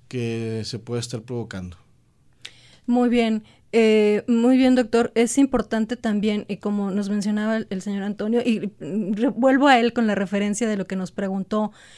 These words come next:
Speaker 2: de cómo tratarla. Es importante, eh, estos síntomas son incomprendidos, no sabemos la causa. Bueno, la causa de la enfermedad es autoinmune, como que el cuerpo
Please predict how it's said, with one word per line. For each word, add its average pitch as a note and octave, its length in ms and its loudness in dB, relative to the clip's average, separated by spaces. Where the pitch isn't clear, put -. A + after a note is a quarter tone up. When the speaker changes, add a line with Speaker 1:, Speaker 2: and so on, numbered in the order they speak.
Speaker 2:
de A#3 140 -2
cómo C4 280 0
tratarla. G3 720 -4
Es A#3+ 200 -4
importante, A#3+ 1040 0
eh, F#3+ 420 -2
estos B3 300 -6
síntomas C4+ 460 0
son A#3 240 0
incomprendidos, G#3+ 720 -2
no A3+ 120 0
sabemos B3+ 480 0
la G#3 120 -2
causa. G#3+ 300 0
Bueno, G3+ 180 2
la G3 80 2
causa A3+ 220 0
de C4+ 40 4
la C4+ 40 2
enfermedad A3 360 0
es A#3 140 -2
autoinmune, G3+ 800 0
como G#3 260 -6
que A#3 80 -2
el A3+ 80 -2
cuerpo D#4+ 480 4